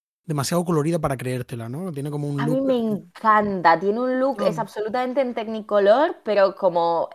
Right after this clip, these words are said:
Speaker 2: hermosa, o sea, me parece hermosa, y
Speaker 1: Mm.
Speaker 2: el tema es como muy chulo, es simplemente es esta bruja que,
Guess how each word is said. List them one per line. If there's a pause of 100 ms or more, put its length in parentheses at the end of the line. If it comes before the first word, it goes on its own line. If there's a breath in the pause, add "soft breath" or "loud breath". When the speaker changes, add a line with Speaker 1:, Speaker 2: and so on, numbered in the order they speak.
Speaker 2:
hermosa,
o
sea,
me
parece
hermosa, (340 loud breath)
y
Speaker 1:
Mm.
Speaker 2:
el
tema
es
como
muy
chulo,
es
simplemente
es
esta
bruja
que,